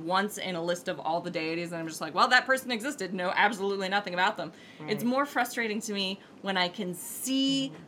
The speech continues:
Speaker 1: that clearly there's missing information, and it's, it's like the road to, to Punt, where it's just no one, no one thought to record it well enough for me to f-, to find it now.
Speaker 2: Yeah.
Speaker 1: I like Vidar,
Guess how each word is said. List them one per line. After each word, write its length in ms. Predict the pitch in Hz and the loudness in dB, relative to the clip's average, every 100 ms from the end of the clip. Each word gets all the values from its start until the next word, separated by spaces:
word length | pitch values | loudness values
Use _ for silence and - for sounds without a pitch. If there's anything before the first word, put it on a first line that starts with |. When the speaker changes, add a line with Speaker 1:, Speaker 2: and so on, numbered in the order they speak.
| - | -4
Speaker 1:
that 180 | 190 - | -4 -4
clearly 1120 | - - - 233 269 294 294 277 240 190 165 - - - | -14 -14 -10 -4 2 2 2 0 0 0 -2 -6 -10 -2
there's 200 | 196 190 | -2 0
missing 500 | 202 202 196 208 190 | 0 0 -2 -4 -4
information, 720 | 175 175 170 165 165 156 147 - - - | -4 -4 -4 -4 -4 -6 -6 -12 -20 -8
and 140 | - 185 | -4 -2
it's, 260 | 180 - - | -4 -8 -6
it's 240 | 196 - | -6 -4
like 240 | 196 180 175 - 180 | 0 0 -2 -14 -6
the 120 | 196 | -4
road 520 | 175 202 214 208 208 | 0 4 6 4 0
to, 440 | - 208 185 180 175 - | -2 0 2 2 0 -4
to 120 | - 220 | -6 -2
Punt, 480 | - 220 180 - - - - - | 2 2 2 -4 -8 -20 -20 -4
where 220 | 214 190 | 4 4
it's 180 | 190 - | 4 0
just 160 | 190 202 | -4 0
no 180 | 202 | 2
one, 220 | 202 202 196 | 4 2 -2
no 180 | - 202 | -2 0
one 200 | 196 190 | 2 0
thought 240 | 190 196 185 | 4 4 4
to 80 | |
record 360 | 185 190 208 190 | -2 0 4 4
it 140 | 165 - - 190 | 4 -2 -14 -2
well 200 | 202 190 | 2 4
enough 220 | 180 170 - | 4 0 0
for 80 | |
me 140 | 190 175 | -4 -4
to 80 | 185 | -6
f-, 220 | - 190 | -10 -12
to 80 | 226 | 0
find 260 | 196 175 | 2 4
it 80 | 165 | 2
now. 300 | 180 - - - | 2 2 0 -2
Speaker 2:
Yeah. 220 | 185 156 - - - | -2 -2 -4 -6 2
Speaker 1:
I 100 | 339 | 4
like 160 | 269 - | 4 0
Vidar, 540 | 226 226 226 226 226 | -2 4 6 6 2